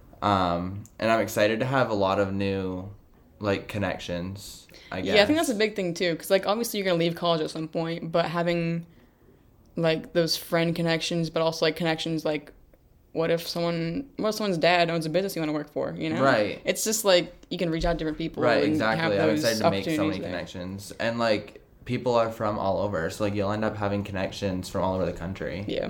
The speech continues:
Speaker 2: and college is, like, the last chance you get to, like, ask people for help about, like,
Speaker 1: Mm-hmm.
Speaker 2: adulting.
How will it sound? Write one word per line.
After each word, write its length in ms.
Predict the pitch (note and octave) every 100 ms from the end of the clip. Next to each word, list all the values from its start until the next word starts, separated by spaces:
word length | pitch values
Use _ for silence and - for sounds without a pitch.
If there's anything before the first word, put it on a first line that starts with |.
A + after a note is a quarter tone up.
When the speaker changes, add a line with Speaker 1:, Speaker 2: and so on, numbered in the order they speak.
| E3+
Speaker 2:
and 160 | F3+ F3+
college 300 | F#3 G#3+ B3
is, 80 |
like, 100 | A#3+
the 80 | G3
last 600 | E3 E3 F3 E3+ - - - - - -
chance 360 | - E3+ E3 E3
you 80 |
get 340 | D3+ D3+ D3+ - - - - -
to, 100 | F3+
like, 240 | D#3+ D3 -
ask 240 | D#3+ D#3
people 200 | E3+ F3
for 160 | E3+ D#3
help 320 | D3+ D#3+ - - - -
about, 260 | D#3+ D#3 D#3
like, 160 | D3+
Speaker 1:
Mm-hmm. 460 | A2 A2+ A#2 B2 -
Speaker 2:
adulting. 540 | D3 D#3 E3 G3+ A3